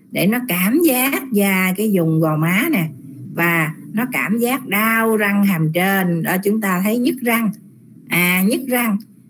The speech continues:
Đó, thì cái thần kinh nào cảm giác cái răng hàm trên mà chúng ta gây nhức răng hàm trên? À, là dây thần kinh năm hai. Còn nếu mà chúng ta đau răng dưới, đau răng hàm dưới, đau răng dưới, thì cái cảm giác đau răng dưới đó là cảm giác của dây thần kinh năm ba.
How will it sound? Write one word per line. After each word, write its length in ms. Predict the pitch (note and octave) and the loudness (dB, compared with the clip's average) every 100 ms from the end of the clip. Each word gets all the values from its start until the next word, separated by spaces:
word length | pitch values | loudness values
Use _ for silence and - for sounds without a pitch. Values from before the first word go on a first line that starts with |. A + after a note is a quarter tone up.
| - - | -14 -2
Đó, 300 | F#3 G3 F3+ | 2 2 2
thì 200 | G3+ F#3+ | 0 0
cái 100 | A3+ | 2
thần 220 | C#4+ G3 G3 | 2 2 2
kinh 180 | A#3 A3+ | 2 2
nào 220 | F#3 F3 | 2 0
cảm 240 | E3 D#3+ D4 | 0 2 2
giác 240 | D4 F#4+ C#4+ | 2 2 0
cái 100 | B3 | 0
răng 220 | A3+ A3+ | 0 0
hàm 240 | G3+ F3+ | 2 2
trên 280 | G#3 A3 A3 | 2 2 0
mà 80 | F3 | 0
chúng 220 | A3 B3+ | 0 -2
ta 140 | A#3 | 0
gây 180 | A3 A3 | 0 2
nhức 180 | A#3 E4 B3+ | 0 0 0
răng 180 | G#3+ | 0
hàm 220 | G#3+ F#3+ F3+ | 2 2 2
trên? 280 | G#3 G3+ | 2 0
À, 340 | - E3+ E3+ E3 | 0 0 2 2
là 60 | D3 | 0
dây 200 | E3 F3 | 0 0
thần 80 | |
kinh 160 | F3 F#3+ | 2 2
năm 180 | E3+ F3+ | 2 2
hai. 320 | F#3 E3 D#3 - - _ _ _ - | 2 2 -2 -8 -20 _ _ _ -4
Còn 340 | F#3+ G3+ G3+ | 0 0 2
nếu 160 | A3 D#4 | 2 2
mà 120 | C#4+ | 2
chúng 240 | G3+ C4 C4 | 0 0 0
ta 260 | A3+ A3+ | 0 0
đau 340 | G#3+ A#3 C4+ C4 | 0 2 2 0
răng 260 | B3+ B3 | 0 0
dưới, 260 | C4 D4 A#4 - - | 2 2 0 -2 0
đau 220 | A3+ A3+ | 0 2
răng 260 | A3+ G#3+ | 0 0
hàm 220 | A3 F3+ E3+ | 2 2 4
dưới, 240 | G#3 C4+ - - - | 4 2 -2 -12 -2
đau 220 | G3+ G#3 | 0 2
răng 260 | G3 G3+ G3 | 2 4 6
dưới, 200 | A3 C4+ - - - - - | 4 2 -4 -20 -20 -20 -2
thì 220 | G3 F#3+ | 2 4
cái 120 | G#3+ B3 | 2 0
cảm 240 | - F#3 | -2 0
giác 200 | B3 C#4 | 0 0
đau 260 | G#3+ G#3 G3+ | 0 2 2
răng 260 | G3+ G3 F#3+ | 4 4 4
dưới 180 | G#3 | 4
đó 300 | A#3 G3+ A3 | 2 2 0
là 260 | B3+ F#3 D#3 | 0 0 0
cảm 220 | C3 C#3+ G#3 | -2 0 2
giác 180 | A3+ B3+ | 0 0
của 80 | G#3 | 2
dây 140 | F#3+ | 2
thần 100 | D#3 | 2
kinh 160 | F#3+ F#3+ | 2 4
năm 200 | F#3 F3+ | 4 4
ba. 380 | F#3+ E3+ D#3 | 2 0 -4